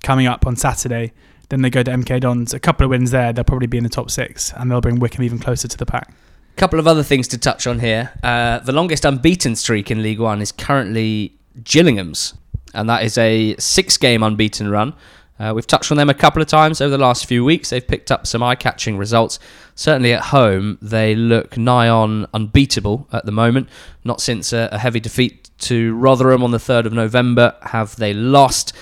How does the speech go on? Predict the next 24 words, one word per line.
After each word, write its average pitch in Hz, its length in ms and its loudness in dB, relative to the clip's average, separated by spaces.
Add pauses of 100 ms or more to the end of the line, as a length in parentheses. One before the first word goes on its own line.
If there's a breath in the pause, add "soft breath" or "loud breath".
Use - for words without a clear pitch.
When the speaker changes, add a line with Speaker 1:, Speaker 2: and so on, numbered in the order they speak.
(300 loud breath)
Speaker 2:
and 104 160 -4
four 131 240 4
wins 117 220 2
and 117 80 -2
a 110 40 0
draw 113 380 2
at 117 160 -2
home 117 300 -2
since - 340 -4
then. 120 300 0
They 110 100 -6
still 139 300 0
have 123 160 2
a, 117 220 2 (360 soft breath)
a, 120 160 -6 (220)
a 139 60 2
bit 185 300 4
of 151 120 4
an 131 80 0
issue 120 280 2
against 113 360 -4
teams 123 320 0
above 120 340 2
them 101 160 -2